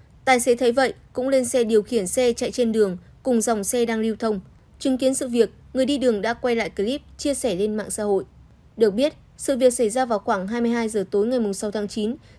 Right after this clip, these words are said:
trên đường Lê Thị Trung, thuộc phường Phú Lợi, thành phố Thủ Dầu Một, tỉnh Bình Dương. Sau khi người phụ nữ leo lên capo,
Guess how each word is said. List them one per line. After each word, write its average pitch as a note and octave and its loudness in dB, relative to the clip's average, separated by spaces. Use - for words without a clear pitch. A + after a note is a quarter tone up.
trên C#4 0
đường A3+ 4
Lê A#3 6
Thị A#3+ -6
Trung, B3+ 0
thuộc C4+ -2
phường B3 4
Phú A#3+ -4
Lợi, C4 4
thành G#3+ -4
phố G#3+ -2
Thủ A#3 -4
Dầu F#3+ -2
Một, F#3+ -2
tỉnh F#3+ -4
Bình F#3 -2
Dương. A3 4
Sau C4+ -2
khi C4+ -4
người A#3+ 4
phụ G#3 -6
nữ A#3 -2
leo B3+ 2
lên A#3+ 2
capo, A#3 0